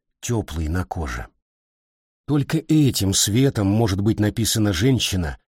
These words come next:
которой хочется быть любимой. «Я сплю,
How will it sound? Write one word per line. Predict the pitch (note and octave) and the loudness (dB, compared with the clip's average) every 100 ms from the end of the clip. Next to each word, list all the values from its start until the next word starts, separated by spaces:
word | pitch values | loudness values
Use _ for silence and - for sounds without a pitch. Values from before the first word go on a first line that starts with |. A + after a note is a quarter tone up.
| _ | _
которой | G#2 A2 G#2+ | -6 -2 0
хочется | G#2 - D3 C3 - - G#2 | 0 0 0 0 -2 -4 -2
быть | A2 G2 | -2 -2
любимой. | A#2 G2+ D#2 B1 A#1 _ _ _ _ _ - | -2 -2 -2 -4 -10 _ _ _ _ _ -6
«Я | D2+ G2 | -4 -2
сплю, | - - G2+ C3 | -2 -2 0 0